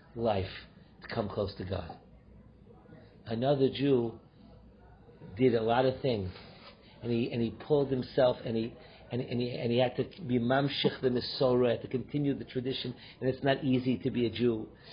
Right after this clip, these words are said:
You know, it's, it's hard to choose between Mexik kosher and Ditmas and P K D and Shiloh's and milk and honey. Oh, that's a blessed memory. Milky Way, whatever it is.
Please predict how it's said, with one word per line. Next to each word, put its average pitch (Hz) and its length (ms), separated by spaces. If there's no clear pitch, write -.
You 117 80
know, 110 300
it's, 110 200
it's 123 260
hard 135 440
to 135 60
choose 127 280
between 113 260
Mexik - 380
kosher 120 400
and 104 180
Ditmas 117 480
and 127 460
P 123 120
K 110 300
D 123 260
and 104 140
Shiloh's 113 720
and 104 160
milk 127 320
and 110 100
honey. 120 260
Oh, 110 140
that's 107 160
a 113 60
blessed 107 320
memory. 123 600
Milky 117 380
Way, 123 220
whatever 120 260
it 120 60
is. 120 120